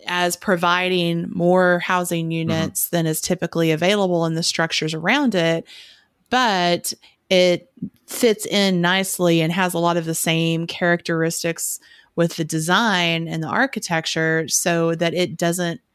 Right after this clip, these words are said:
Speaker 1: feel so different.
Speaker 2: Uh-huh.
Speaker 1: And when we're talking about people's objections to density, let's be honest, difference is, is the root of a lot of them as well.
Speaker 2: Yeah. Another thing that I think is, let's say you have towers and they're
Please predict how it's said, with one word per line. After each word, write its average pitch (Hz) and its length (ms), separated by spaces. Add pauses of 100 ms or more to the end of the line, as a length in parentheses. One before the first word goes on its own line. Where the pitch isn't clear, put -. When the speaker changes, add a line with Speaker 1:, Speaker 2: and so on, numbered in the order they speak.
(240)
Speaker 1:
feel 180 520
so 156 400 (160)
different. 160 640
Speaker 2:
Uh-huh. 170 100
Speaker 1:
And 160 220 (460)
when 185 140
we're 175 120
talking 190 400
about 175 300
people's 170 720 (120)
objections 170 640
to 160 120
density, 196 480
let's 165 220
be 170 160
honest, 185 400
difference 202 600
is, 160 380
is 160 340
the 165 160
root 160 220
of 156 320
a 165 100
lot 151 220
of 151 100
them 151 180
as 143 160
well. - 440 (200)
Speaker 2:
Yeah. 101 420 (300)
Another 170 300
thing 139 340
that 117 160
I 110 80
think 113 340
is, 104 280
let's 165 220
say 202 100
you 170 140
have 123 200
towers 98 840
and 104 180
they're 101 680